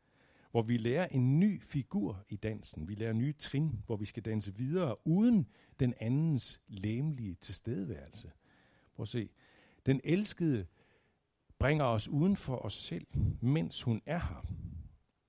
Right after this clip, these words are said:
Så kommer den tragiske figur i dansen, hvor vi må lære stadig at bringes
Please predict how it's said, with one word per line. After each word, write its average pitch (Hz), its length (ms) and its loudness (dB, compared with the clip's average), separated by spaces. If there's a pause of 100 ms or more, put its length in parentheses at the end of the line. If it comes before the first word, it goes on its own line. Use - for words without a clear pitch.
(140)
Så - 160 -2
kommer 196 320 0
den 123 180 0
tragiske 123 640 -8
figur 117 420 -6
i 95 60 -4
dansen, - 540 -8 (420)
hvor 120 140 2
vi 120 100 8
må 117 160 8
lære 131 420 0
stadig 135 540 -4
at 101 100 -6
bringes 104 600 -4